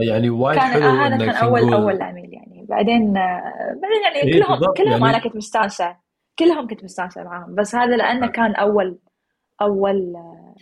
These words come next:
Speaker 2: كونتراكت.
Speaker 1: أنا أ-، أ-، متأكد ألف بالمية إن أي واحد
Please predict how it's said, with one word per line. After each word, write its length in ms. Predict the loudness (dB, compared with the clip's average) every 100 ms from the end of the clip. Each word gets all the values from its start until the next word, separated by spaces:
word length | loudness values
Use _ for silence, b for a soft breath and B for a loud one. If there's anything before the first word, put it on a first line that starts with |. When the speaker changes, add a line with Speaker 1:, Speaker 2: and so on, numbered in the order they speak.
| _ -8
Speaker 2:
كونتراكت. 460 | -8 -8 -14 -16 _ _ _ _ _ _ _ _ _ _
Speaker 1:
أنا 360 | -2 0 2 0 -2 -4
أ-، 520 | -4 0 -2 -2 -2 2
أ-، 40 |
متأكد 760 | 2 2 -2 -4 -4 -2 -2 0
ألف 180 | 0
بالمية 320 | 0 2 2 0
إن 80 |
أي 280 | -2 -2 0
واحد 500 | 2 0 -2 -8 -12